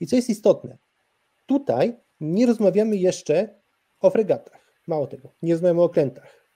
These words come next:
nie rozmawiamy nawet o marynarce wojennej, a nawet o siłach zbrojnych. Dlaczego? Bo możemy zadać, bo zawsze można zadać pytanie, okej, to w takim razie kto ma się tym zająć? Proszę zwrócić uwagę, że są państwa,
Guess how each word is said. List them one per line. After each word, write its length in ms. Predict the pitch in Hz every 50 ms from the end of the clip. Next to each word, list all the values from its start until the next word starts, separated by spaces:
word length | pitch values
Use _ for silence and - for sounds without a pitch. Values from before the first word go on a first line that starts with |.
| _ -
nie 100 | 180 180
rozmawiamy 360 | 175 160 170 170 170 185 180
nawet 240 | 170 170 175 170 -
o 20 | 165
marynarce 420 | 156 151 143 156 156 147 - 156
wojennej, 580 | 139 147 139 135 120 117 117 135 175 220 - _ _ _ _ _ _ _ _ _ _ -
a 80 | 190 180
nawet 340 | 190 214 226 240 226 -
o 60 | 202 185
siłach 260 | - - 208 185 170
zbrojnych. 520 | 165 165 165 135 120 - _ _ _ _ _ _ _ _ _ _ _ _ _ _ _ _ _ _ -
Dlaczego? 480 | - 160 - 233 226 254 233 240 - _
Bo 440 | - 160 180 180 185 190 190 - _ _ _ _ _ _
możemy 360 | - 160 170 185 247 247 254 233
zadać, 320 | 208 214 208 196 - - _ _ -
bo 300 | 208 202 208 214 214 214
zawsze 340 | - 175 220 214 220 - 240
można 240 | 220 208 196 196 185
zadać 200 | 196 196 185 -
pytanie, 460 | - 220 - 208 185 143 127 131 135 - - - -
okej, 380 | - 196 - 214 160 131 127 - _ _ _ _ _ _ _ _ _ _ _ _ _ _ _ -
to 120 | 190 185
w 100 | 185 -
takim 240 | - 190 - 208 196
razie 160 | 190 185 190
kto 160 | 190 - 220
ma 120 | 202 196 185
się 120 | - 190
tym 160 | - 185 170
zająć? 500 | 151 147 120 - - _ _ _ _ _ _ _ _ _ _ _ _ _ _ _ _ _
Proszę 220 | - 196 - 240
zwrócić 240 | 226 214 226 - -
uwagę, 180 | 240 262 214 202
że 120 | 175 156
są 160 | - 247 247
państwa, 600 | 240 - 156 139 135 - - - 135 156 202 -